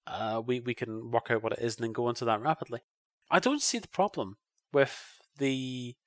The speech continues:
the mutant Daleks just having a little bit of a wander. I mean, what's the issue? What's, but they're not doing any harm, are they? They're just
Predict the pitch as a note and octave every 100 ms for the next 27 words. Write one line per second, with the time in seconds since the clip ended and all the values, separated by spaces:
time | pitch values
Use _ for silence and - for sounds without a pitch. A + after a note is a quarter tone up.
0 | _ _ _ _ C3+ C#3 E3 D3 B2+ A#2
1 | A#2+ - - - - _ _ - _ -
2 | C3 C#3+ - C#3 C3+ C3 C3+ C#3+ D3+ G#3+
3 | F#3+ G#2 A2 C#3 D#3+ - F3+ - A2+ -
4 | - G#3+ D4 D#4+ B3 F#3 A2 - F#3 B3
5 | C4 _ _ _ _ B3+ C#4+ - - _
6 | _ _ _ _ _ - A#3 -